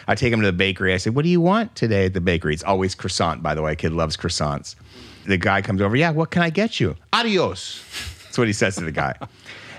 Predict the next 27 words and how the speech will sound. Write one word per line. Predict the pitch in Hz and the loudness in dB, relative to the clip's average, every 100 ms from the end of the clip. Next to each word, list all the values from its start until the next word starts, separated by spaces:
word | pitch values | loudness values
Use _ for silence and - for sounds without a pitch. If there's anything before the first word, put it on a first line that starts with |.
| - | 0
And, | 131 135 | 0 2
but | 143 | -2
sometimes, | - 196 262 233 151 | 0 -2 2 0 2
like, | 139 123 | 0 -2
you | 120 127 127 | -4 -2 0
call, | 143 127 127 123 | 2 4 4 2
we | 120 | 0
talked | 123 120 120 | 2 0 2
last | 120 117 | 0 0
night, | 117 110 | 0 0
he, | 117 117 | 0 -2
he | 117 | -2
said | 110 123 113 | 0 0 2
hola | 117 117 117 113 | 2 4 4 2
to | 117 | 0
you, | 117 113 110 110 | 0 2 4 4
and | 110 | 2
then | |
when | 107 104 | 2 2
it | |
was | 104 | 0
time | - 110 104 | 2 0 0
to | 104 - - | -4 -6 -4
say | - 101 | 0 2
goodbye, | 98 98 104 | 2 2 2
he | 107 | 0
says | - 104 | -2 -2